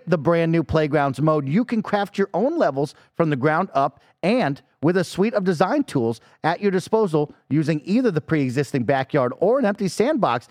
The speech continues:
as a starting point, you can craft buildings, place objects, furniture, and even create or even use creature spawners that drop enemies whenever you'd like them to. Inspired by the modding community, the team wanted to give players the tools to craft their own unique Grounded experience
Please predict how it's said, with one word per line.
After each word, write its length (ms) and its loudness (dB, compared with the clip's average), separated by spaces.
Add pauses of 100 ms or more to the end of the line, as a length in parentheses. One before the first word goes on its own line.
(220)
as 180 0
a 60 -2
starting 380 0
point, 340 -2
you 80 -2
can 160 -4
craft 400 -2
buildings, 420 0 (260)
place 260 0
objects, 420 0
furniture, 540 0
and 180 -2
even 300 0
create 440 0 (240)
or 280 2
even 260 2
use 240 2
creature 420 -2
spawners 600 -2 (320)
that 160 2
drop 380 0
enemies 400 0
whenever 380 0
you'd 160 0
like 220 -2
them 180 0
to. 320 -6 (320)
Inspired 520 0
by 140 2
the 100 0
modding 320 0
community, 440 0
the 120 0
team 400 -2
wanted 300 0
to 60 2
give 260 0
players 380 0 (240)
the 100 2
tools 400 0
to 80 -2
craft 380 -2
their 180 0
own 220 2
unique 260 0
Grounded 380 0
experience 600 -2